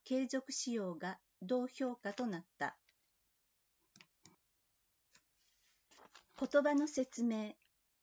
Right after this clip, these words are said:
十パターンの組み合わせの評価とは、県マスタープランの指標である経済面、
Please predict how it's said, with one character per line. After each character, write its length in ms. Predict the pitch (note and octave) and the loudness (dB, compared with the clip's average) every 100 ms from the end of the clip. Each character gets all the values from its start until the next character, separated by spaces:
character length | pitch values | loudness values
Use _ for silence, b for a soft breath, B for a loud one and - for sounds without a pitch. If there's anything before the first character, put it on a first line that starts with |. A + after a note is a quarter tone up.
| _ - | _ -16
十 200 | - A3+ - | -8 -6 -4
パ 100 | - | -4
タ 140 | C#4+ D#4 | 0 4
ー 40 | D#4+ | 4
ン 80 | C#4 | 4
の 80 | A3 | 2
組 300 | - G#3+ A#3 | 0 0 2
み 60 | |
合 60 | A#3+ | 0
わ 120 | B3+ | -2
せ 140 | C4+ | 0
の 140 | B3 B3+ | 2 2
評 260 | - B3+ | 2 0
価 180 | A#3 F3+ | 0 -6
と 160 | F3+ D#3+ | -6 -6
は、 180 | D3+ - _ _ _ _ _ _ _ _ _ _ | -6 -10 _ _ _ _ _ _ _ _ _ _
県 260 | - D4+ C4+ | -2 2 2
マ 120 | G#3 | 2
ス 140 | G#3+ - | -2 -4
タ 100 | C#4 | -4
ー 80 | |
プ 180 | D4+ D4 | -4 -4
ラ 140 | C#4+ B3+ | 0 0
ン 100 | G#3 | 0
の 60 | |
指 80 | F#3 - | -2 -6
標 280 | G3 A#3 A3+ | -2 -2 0
で 160 | G#3 G#3+ | 0 -2
あ 100 | G3+ | -2
る 240 | D#3 D3+ _ _ _ _ | -4 -8 _ _ _ _
経 260 | - C4 C4+ | -2 0 0
済 260 | C#4 C#4 B3+ | 0 0 0
面、 340 | F3+ D#3 D3+ | -2 -4 -6